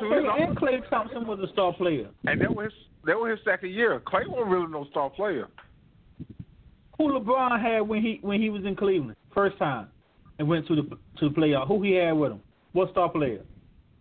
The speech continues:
Speaker 1: Oh, he had. That's
Speaker 2: Who,
Speaker 1: what,
Speaker 2: who?
Speaker 1: that's what I'm saying. That's what I'm
Speaker 2: He
Speaker 1: saying.
Speaker 2: didn't have none.
Speaker 1: Well, that's what, that's what I'm saying. He didn't have a star player. He was a star, but his record compared to making a team great,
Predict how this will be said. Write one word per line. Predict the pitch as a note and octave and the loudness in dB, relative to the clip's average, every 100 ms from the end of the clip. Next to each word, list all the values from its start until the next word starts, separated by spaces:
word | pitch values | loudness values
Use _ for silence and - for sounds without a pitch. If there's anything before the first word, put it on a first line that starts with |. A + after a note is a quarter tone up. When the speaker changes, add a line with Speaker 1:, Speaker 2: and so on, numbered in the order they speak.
| _ _ _ _ - - - - | _ _ _ _ -20 -20 -16 -2
Speaker 1:
Oh, | A#3 C4 | 0 0
he | A#3 - | -2 -2
had. | G4 D#4+ C#4+ | -4 -6 -8
That's | - | -4
Speaker 2:
Who, | D#3+ F3+ | -2 2
Speaker 1:
what, | G3 | 0
Speaker 2:
who? | A#3 | 0
Speaker 1:
that's | F#3 - | -2 -4
what | F#3+ | -6
I'm | E3 E3+ E3 G#3 | -2 -2 -2 -4
saying. | A3 D3+ G2 - - - - - | -4 -6 -12 -18 -20 -20 -10 0
That's | F3+ - | 0 0
what | F#3+ | -6
I'm | D#3+ D#3 | -2 -2
Speaker 2:
He | D3+ | 0
Speaker 1:
saying. | G3+ F#3 | 0 2
Speaker 2:
didn't | G3+ G#3 | 2 0
have | B3 A3 | 0 0
none. | F#3 D#3 C3 - | -2 -8 -8 -8
Speaker 1:
Well, | D#3 D3+ | 0 2
that's | F3 - | 2 -2
what, | E3+ - - - _ - | -12 -12 -20 -20 _ -6
that's | D#3+ E3+ | -4 -2
what | F3+ | -6
I'm | E3+ | -6
saying. | G3+ F#3 D3+ | -2 -2 -2
He | D#3 | -4
didn't | D3 F#3 E3+ | -2 -2 -2
have | E3 F#3 | -6 -6
a | E3+ | -10
star | - D3 | -4 -4
player. | C#3 D3+ B2+ | 0 -2 -2
He | E3 | -4
was | A#3+ D#3+ C3 | -4 -6 -8
a | - | -4
star, | C#3 A2+ - - - - | 0 0 -4 -12 -12 -2
but | C#3+ B2 | -2 -2
his | C#3 B2 A2+ | -10 -10 -10
record | B2+ F3+ - D3+ B2 - _ _ _ - - | -2 -2 -4 -12 -12 -16 _ _ _ -20 -4
compared | C#3 B2 C#3 F#3 F3 C3+ A#2+ A2+ - - | -4 -2 -2 0 0 -2 -6 -10 -18 -6
to | C#3 C3 | -4 -2
making | C3+ D3 D#3+ D#3+ D3 | 0 0 0 -8 -6
a | C3+ B2 - | -8 -10 -10
team | D#3+ C#3+ C3 A2 | -8 -6 -8 -10
great, | B2+ D3 C#3+ | -4 -2 -4